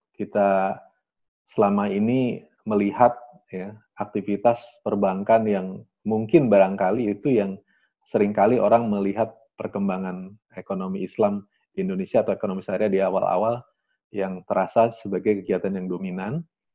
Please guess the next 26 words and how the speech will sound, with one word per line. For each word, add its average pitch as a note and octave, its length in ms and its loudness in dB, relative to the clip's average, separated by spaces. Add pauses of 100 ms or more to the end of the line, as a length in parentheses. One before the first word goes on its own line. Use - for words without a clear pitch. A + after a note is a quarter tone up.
(120)
yang G2 160 -14
di F#2+ 80 -14
perbankan F#2+ 640 -4
syariah F#2 340 -6
ini. A#2 240 -10 (320)
Dan G2+ 240 -4
kemudian G#2+ 480 2
yang F#2+ 400 -2 (240)
level G2 360 0
yang F#2+ 240 0 (480)
kelima G#2 400 2
adalah G2+ 320 2
level A2 520 2 (360)
pasar - 280 2
modal G2 360 2
syariah G#2 360 2
dan F#2+ 200 -2
Islamic F#2+ 360 -2
Investment F#2+ 520 -6
Bank. F2 280 -6 (440)
Jadi G2+ 140 -4 (100)
ini B2+ 200 0 (760)
adalah A2 320 4
aktivitas A#2 560 0
yang G#2 160 2
kita G2+ 560 2